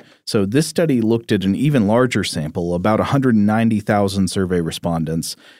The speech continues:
It also found that the use of those three psychedelics was not, asso-, and again, uh, I mentioned earlier, it was L S D, psilocybin, and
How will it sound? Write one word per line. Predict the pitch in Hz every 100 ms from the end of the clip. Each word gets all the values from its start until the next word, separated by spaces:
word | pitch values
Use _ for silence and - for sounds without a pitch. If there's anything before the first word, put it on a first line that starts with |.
| _
It | - -
also | 117 151 - 127
found | - 110 104 98 98
that | 92 -
the | 101
use | 104 135 170 -
of | - 107 95
those | 117 127 -
three | 135 113
psychedelics | - 110 110 107 101 92 -
was | 107 98 98
not, | 101 110 120 -
asso-, | - 120 87 98
and | 80 95
again, | 92 104 95 92
uh, | 92 90 87
I | 90
mentioned | 98 87 101 92
earlier, | 92 87
it | 82
was | 82 -
L | 104
S | 98 -
D, | 101 95 92 85
psilocybin, | - 95 87 101 92 85 82
and | 78 82